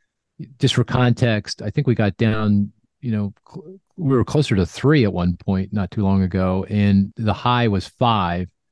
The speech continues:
back in June of twenty twenty-two in the wake of the Russian invasion of Ukraine and the sanctions on Russian oil. And our baseline here is that we're at, this is the peak of, we're at the peak in terms of price. We're not going higher here. And at least,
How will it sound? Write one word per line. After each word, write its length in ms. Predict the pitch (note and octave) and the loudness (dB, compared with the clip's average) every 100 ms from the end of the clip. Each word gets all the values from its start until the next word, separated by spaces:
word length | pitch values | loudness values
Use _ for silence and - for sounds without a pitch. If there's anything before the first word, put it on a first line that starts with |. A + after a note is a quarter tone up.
| _ _ _ | _ _ _
back 360 | A2 G#2+ G2 - - | -2 0 0 -6 -2
in 260 | G#2+ F#2+ | 2 2
June 360 | F2+ G2+ G#2+ G2+ | 2 4 6 4
of 140 | F2 | 0
twenty 320 | - G#2+ G2 F2+ | -4 -2 -2 -2
twenty-two 840 | - F#2+ F2 - A2+ G2 F#2 F#2 - | -4 -4 -6 -4 -2 0 -2 -8 -6
in 80 | A2 | 0
the 100 | G2+ | 2
wake 200 | G2+ G2 | 2 0
of 80 | F#2+ | 0
the 60 | F#2 | 0
Russian 280 | G2 - | -2 0
invasion 420 | F#2+ F#2 F#2+ F2 F#2 | 0 0 -4 -4 -4
of 100 | F2+ | -4
Ukraine 340 | F#2+ G2 F2+ | -4 -2 -2
and 100 | E2+ | -2
the 40 | |
sanctions 440 | E2 G#2+ G2 - F2 | -2 0 0 -2 -4
on 140 | F2 | -4
Russian 280 | F2+ F2 F2 | -4 -6 -4
oil. 360 | F2+ F#2 F2 - _ - - - _ - | -2 -4 -6 -10 _ -20 -20 -20 _ 0
And 100 | C3 | 2
our 100 | B2+ | 4
baseline 520 | F3+ G3+ F#3+ E3 C#3+ | 4 4 4 6 6
here 280 | C#3 D#3+ C#3+ | 6 6 4
is 160 | B2+ G#2+ | 4 4
that 240 | A#2 A2+ - _ _ - | 2 0 -6 _ _ -12
we're 220 | C#3 C3 | -2 0
at, 140 | B2+ C3 - | 0 -2 -4
this 200 | A#2+ B2+ | -4 -2
is 100 | G#2 | -6
the 80 | |
peak 320 | - B2+ A2 - - | -4 -6 -6 -12 -6
of, 180 | A#2 F#2 _ _ _ - | -6 -6 _ _ _ -6
we're 180 | A#2+ A#2 | -2 0
at 100 | - | -2
the 60 | |
peak 340 | - A#2 F2+ - | 0 0 0 -4
in 120 | F#2+ | -2
terms 220 | A2+ F#2 | 0 -2
of 120 | F2+ | -4
price. 340 | - F2+ D#2+ - | -4 -4 -4 -2
We're 100 | G#2 | 0
not 140 | G2+ | 2
going 200 | G2+ F2 | 0 0
higher 340 | F#2+ F#2 F2 | 0 0 -2
here. 240 | - G#2 G2 | -4 -2 0
And 220 | A2+ C3+ | 2 2
at 100 | E3+ | 4
least, 240 | F#3+ E3 | 2 2